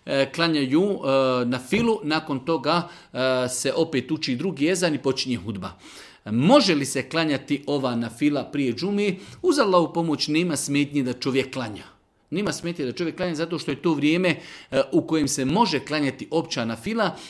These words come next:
ali ne s uvjerenjem i ubjeđenjem da su to neki posebni sunneti vezani za džumu.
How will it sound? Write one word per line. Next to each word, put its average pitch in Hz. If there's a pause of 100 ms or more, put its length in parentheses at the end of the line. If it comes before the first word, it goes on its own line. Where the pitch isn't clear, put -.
(120)
ali 180
ne 165
s -
uvjerenjem 170
i 165
ubjeđenjem 156
da 165
su 151
to 196
neki 185
posebni 196
sunneti 247
vezani 196
za 151
džumu. 139